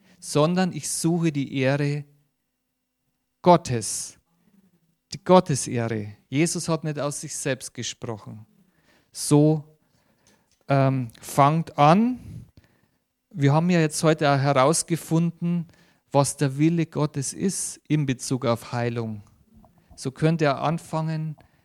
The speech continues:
äh, das zu tun, was das Wort Gottes sagt. Das ist der erste Schritt, um rauszufinden, ob das wirklich die Wahrheit ist, was Gott in seinem Wort sagt.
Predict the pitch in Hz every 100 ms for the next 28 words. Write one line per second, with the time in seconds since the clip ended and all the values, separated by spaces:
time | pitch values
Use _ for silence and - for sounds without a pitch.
0 | _ _ - - 139 139 139 - 139 -
1 | 156 143 - 226 196 117 - _ _ _
2 | - 123 - 127 131 127 123 - 127 -
3 | 123 - 196 175 - - - _ _ _
4 | _ _ _ _ _ _ _ - 127 151
5 | - 151 120 147 160 - 156 - 208 220
6 | - - - _ _ _ _ _ _ _
7 | _ _ 156 147 135 135 165 - 160 -
8 | 165 175 175 170 139 135 143 - 151 151
9 | 147 - 131 123 175 165 139 117 120 117
10 | - 120 - 113 107 110 110 110 - -
11 | 113 110 _ -